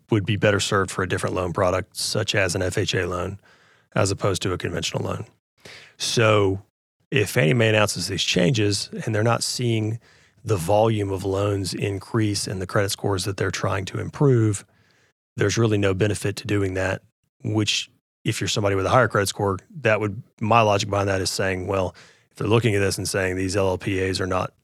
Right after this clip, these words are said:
necessarily getting us closer to our mission, well, that's a situation where you might see those L L P As change as well.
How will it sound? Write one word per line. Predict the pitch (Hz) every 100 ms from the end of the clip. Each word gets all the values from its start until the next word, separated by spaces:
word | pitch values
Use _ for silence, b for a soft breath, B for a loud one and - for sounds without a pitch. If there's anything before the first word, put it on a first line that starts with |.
| - -
necessarily | 101 - 104 92 92 -
getting | - 101
us | 90
closer | - - 98 -
to | 101
our | 92
mission, | 104 147 - 107 104 b b b b _ -
well, | 101
that's | 98 98 -
a | 107
situation | - 107 98 92 95
where | 95
you |
might | 95 95
see | -
those | 95 90
L | 101 90
L | 87
P | 101
As | 95 -
change | - 95
as | -
well. | 101 98 98